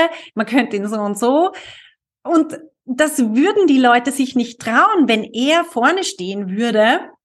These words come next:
und glauben, „Ich bin hier der C E O, ich muss alles perfekt sagen.“ Und dann kann er's aber nicht perfekt.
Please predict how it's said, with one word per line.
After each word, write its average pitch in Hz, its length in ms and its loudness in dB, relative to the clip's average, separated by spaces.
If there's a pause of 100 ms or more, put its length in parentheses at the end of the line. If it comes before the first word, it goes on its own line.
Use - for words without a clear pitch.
(220)
und 240 180 0
glauben, 220 320 2 (400)
„Ich - 120 -20
bin 175 140 -4
hier 190 120 0
der 170 120 -4
C 226 160 2
E 185 200 2
O, 160 200 -2
ich 185 160 -6
muss 185 280 0
alles 160 300 -2
perfekt 185 460 -4
sagen.“ 214 560 0
Und 202 120 -2
dann 170 200 -2
kann 165 240 -2
er's 247 160 0
aber 277 160 4
nicht 285 180 2
perfekt. 302 560 -2